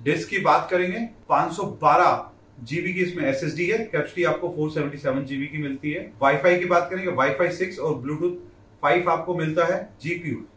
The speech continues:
जी हाँ, जीपीयू इसका आता है एएमडी Radeon। आपका dedicated graphics आपको इसमें मिलता है पाँच सौ बारह एमबी का। Shared जीपीयू की बात करेंगे तो वो है थ्री पॉइंट सिक्स जीबी की।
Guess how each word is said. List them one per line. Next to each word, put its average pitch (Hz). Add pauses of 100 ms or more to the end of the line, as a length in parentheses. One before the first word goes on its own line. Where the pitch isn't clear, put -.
जी 147
हाँ, 165
जीपीयू 160
इसका 180
आता 185
है 208
एएमडी 160
Radeon। 151 (160)
आपका 147
dedicated 202
graphics 214
आपको 196
इसमें 190
मिलता 151
है -
पाँच 151
सौ -
बारह 165
एमबी 156
का। 156
Shared 175
जीपीयू 175
की 190
बात 156
करेंगे 180
तो 190
वो 190
है 185
थ्री 175
पॉइंट 185
सिक्स 180
जीबी 127
की। -